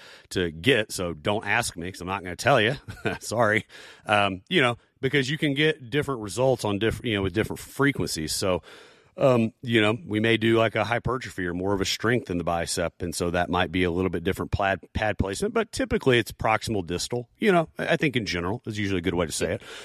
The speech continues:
But, like, let's just use the lunge. The lunge is a good, a good example. So let's, let's talk about that one real quick. Let's say we're in an iso lunge. Our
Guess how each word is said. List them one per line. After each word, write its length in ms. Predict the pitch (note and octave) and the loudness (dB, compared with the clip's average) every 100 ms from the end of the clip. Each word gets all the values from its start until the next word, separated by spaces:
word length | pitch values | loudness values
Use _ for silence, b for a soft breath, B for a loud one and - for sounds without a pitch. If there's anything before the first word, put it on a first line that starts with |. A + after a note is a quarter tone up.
| - | 2
But, 80 | D#3 | 4
like, 160 | D3 | 4
let's 100 | F#3+ | 2
just 160 | B3 G#3 | 2 0
use 160 | G#3 F3 | 0 2
the 100 | D3+ | 4
lunge. 300 | C3 F#2+ E2 | 4 2 -2
The 80 | |
lunge 220 | B2 D#3 C#3 | 0 0 0
is 20 | |
a 60 | |
good, 260 | B2+ C3+ A#2+ | 0 -2 2
a 120 | B2+ | 2
good 140 | A#2 B2 | 4 4
example. 340 | G2+ G2 - | 4 0 -2
So 80 | B2+ | -2
let's, 240 | C#3+ - B B B | -2 -4 B B B
let's 120 | - | 0
talk 180 | - C#3+ | 2 2
about 160 | C#3+ A#2+ | 2 2
that 160 | G#2+ | 0
one 140 | F2+ F2 | 0 -4
real 100 | E2+ | -4
quick. 240 | F#2 E2+ | -6 -4
Let's 140 | D#3 - | -4 2
say 160 | E3+ | 4
we're 180 | D#3 C#3+ | 6 6
in 80 | D3 | 4
an 40 | C#3+ | 0
iso 440 | B2+ C3+ - C#3 | 0 0 2 2
lunge. 420 | C3+ E3 F3 E3+ - | 4 6 6 4 2
Our 320 | B2 A#2+ | 2 2